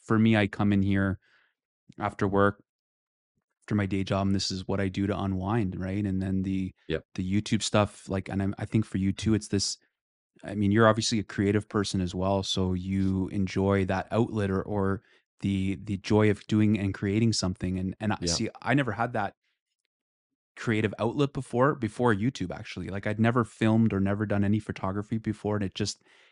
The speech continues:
Speaker 1: it kind of fulfilled this new thing for me, and that's why
Speaker 2: Hmm.
Speaker 1: I think, uh, I've enjoyed it as much, and I, I, I'm sure you do for the
Speaker 2: Yep.
Speaker 1: same,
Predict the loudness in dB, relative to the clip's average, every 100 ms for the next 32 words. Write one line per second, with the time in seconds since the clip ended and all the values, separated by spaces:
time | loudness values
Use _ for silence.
0 | _ -4 -4 4 4 4 2 0 2 4
1 | 2 4 2 4 4 4 2 0 2 0
2 | -2 0 -2 -2 -6 -2 -2 -2 -6 _
3 | _ _ _ -6 -2 0 2 4 4 4
4 | 2 0 0 0 -2 -2 -4 -4 -4 -6
5 | -2 0 0 0 0 -2 -2 -6 _ _
6 | _ _ -6 -2 0 0 0